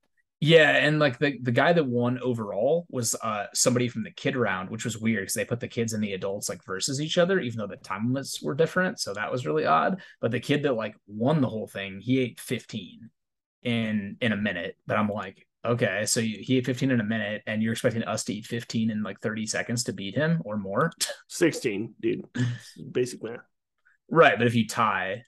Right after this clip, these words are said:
Speaker 1: then you gotta eat more chocolate. So, but yeah, dude, it was ridiculous. Uh, but the, the festival was pretty cool. But, like, the whole thing started at ten thirty in the morning.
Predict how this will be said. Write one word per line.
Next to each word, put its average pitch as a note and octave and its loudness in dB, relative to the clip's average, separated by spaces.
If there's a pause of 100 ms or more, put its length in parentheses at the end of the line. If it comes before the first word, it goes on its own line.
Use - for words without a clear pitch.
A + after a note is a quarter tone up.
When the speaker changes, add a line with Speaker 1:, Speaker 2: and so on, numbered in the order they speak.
(100)
Speaker 1:
then A2+ -4
you G#2 -8
gotta G2 0
eat A2 -6
more G2 -6
chocolate. - -6
So, - -4 (1040)
but D3 6
yeah, C#3 10
dude, B2+ 10
it E3+ 10
was A#3 8
ridiculous. A#2 4
Uh, B2+ 4
but C3+ 4
the, E3+ -6
the D#3 4
festival G3+ 2
was C3+ -4
pretty A#2+ -6
cool. G#2 -8
But, A2+ -4
like, A#2 0
the B2+ 4
whole G3 6
thing G#3+ 4
started C#3+ 4
at G#2 -2
ten B2+ -2
thirty C3 4
in A2+ 2
the G#2 -6
morning. G2+ -8